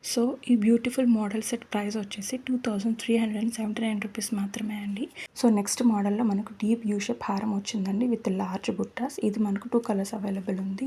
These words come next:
ruby and emeralds. So దీని ప్రైస్ వచ్చేసి త్రీ ట్రిపుల్ నైన్ రూపీస్ మాత్రమే. నెక్స్ట్ మోడల్ చూసారా అండి,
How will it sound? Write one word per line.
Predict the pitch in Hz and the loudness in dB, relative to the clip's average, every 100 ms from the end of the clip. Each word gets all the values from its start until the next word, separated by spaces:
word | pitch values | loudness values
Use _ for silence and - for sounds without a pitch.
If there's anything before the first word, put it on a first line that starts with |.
| 247 | -2
ruby | 202 196 214 | -2 -2 -2
and | 202 196 | -2 -4
emeralds. | 202 220 320 - - - - | -2 -2 -4 -8 -12 -12 2
So | 277 240 | 4 6
దీని | 220 226 | 6 4
ప్రైస్ | 226 208 196 | 2 0 -4
వచ్చేసి | 202 - 254 | -4 -4 0
త్రీ | 254 247 | 2 2
ట్రిపుల్ | - 208 196 | -2 0 0
నైన్ | 196 | 0
రూపీస్ | - 202 - 202 | -4 -6 -4 -4
మాత్రమే. | - 196 202 - - _ _ _ _ _ - | -2 -2 -4 -8 -20 _ _ _ _ _ -2
నెక్స్ట్ | 220 - 220 | 0 4 4
మోడల్ | 214 226 | 4 2
చూసారా | 226 202 214 208 | 0 -4 -2 0
అండి, | 202 | 0